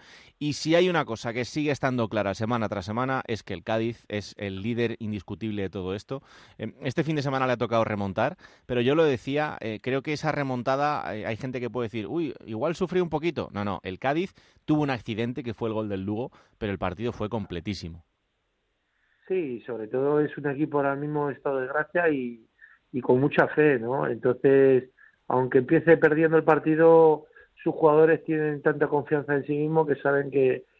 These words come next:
Speaker 2: que pueden dar la vuelta a la situación. Y eso dice mucho del estado de ánimo de un equipo, ¿no? Y la verdad es que va a ser muy difícil de bancarle. Seguro que va a tener su crisis como todos los equipos, pero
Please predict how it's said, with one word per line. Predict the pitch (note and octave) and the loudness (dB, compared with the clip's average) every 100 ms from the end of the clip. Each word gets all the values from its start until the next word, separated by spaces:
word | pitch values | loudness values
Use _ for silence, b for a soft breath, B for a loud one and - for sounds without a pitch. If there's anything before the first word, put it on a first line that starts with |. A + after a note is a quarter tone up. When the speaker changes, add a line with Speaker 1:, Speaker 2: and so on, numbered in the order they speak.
| _ - | _ 0
Speaker 2:
que | B2 | 4
pueden | C3 C#3 C3+ | 6 6 6
dar | C3+ | 6
la | C3 B2+ A#2+ A#2 | 6 6 6 4
vuelta | A2+ C3 B2+ | 4 4 2
a | |
la | A2+ | 0
situación. | - B2 G#2+ D#3+ C#3+ A2 b b b - | -2 -4 0 2 0 -2 b b b 4
Y | B2+ | 6
eso | C3 C#3+ | 8 6
dice | C#3 C#3 | 6 4
mucho | C#3 D3 - D3 | 2 0 6 8
del | C3+ B2 | 8 6
estado | - C3+ C3+ | 6 4 8
de | C3+ | 6
ánimo | C3+ C#3 C3 | 4 2 4
de | C3+ | 4
un | C3 | 2
equipo, | A#2+ A#2+ D#3 A#2 | -2 -6 -12 -12
¿no? | C3 D3 b b b b _ - | -12 -16 b b b b _ 4
Y | D3+ | 8
la | D3 | 8
verdad | C#3+ C#3+ E3+ | 6 4 0
es | G3 | 2
que | G3+ | 2
va | F#3+ F3 | 2 0
a | |
ser | E3+ E3 | 0 -2
muy | D3+ D#3 | 0 0
difícil | C3+ D3 C3 C3+ | 0 -2 -2 0
de | B2 | 2
bancarle. | A#2 A#2 B2+ A#2 G#2 | 2 2 0 0 -4
Seguro | C3+ D3+ F#3 | 0 4 4
que | E3+ F3 | 6 4
va | |
a | E3+ | 4
tener | D#3+ D#3+ D#3 - _ _ _ | 2 2 0 -2 _ _ _
su | - E3+ | 2 2
crisis | D#3 F3+ - F3+ | 4 0 2 4
como | E3+ D#3+ D3 | 6 6 8
todos | D#3 D#3 C#3+ | 10 10 8
los | C#3+ | 4
equipos, | D#3+ F3 - | 2 0 4
pero | D#3 C#3 C3+ C3 | 4 6 4 2